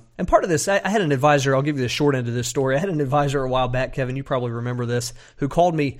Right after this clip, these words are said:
He was really upset about this C P A partner. He said, "I've been having lunch with him. I've been taking him out. I've been sending him business. I got nothing back. Today is the last lunch."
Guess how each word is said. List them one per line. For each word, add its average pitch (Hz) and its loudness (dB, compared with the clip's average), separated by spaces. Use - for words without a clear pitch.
He 156 -2
was 139 -2
really 185 2
upset 147 0
about 127 -2
this 131 -4
C 147 0
P 165 -4
A 202 0
partner. 120 -2
He - -10
said, 135 -2
"I've 131 0
been 131 -4
having 135 -2
lunch 190 -2
with 208 0
him. 190 -4
I've 127 -4
been 123 -4
taking 135 -2
him 123 -2
out. 185 2
I've 123 -4
been 120 -6
sending 135 -4
him 120 -4
business. 175 0
I 139 0
got 123 -2
nothing 170 -2
back. 156 -4
Today 180 2
is 151 -2
the 139 -2
last 135 0
lunch." 123 -6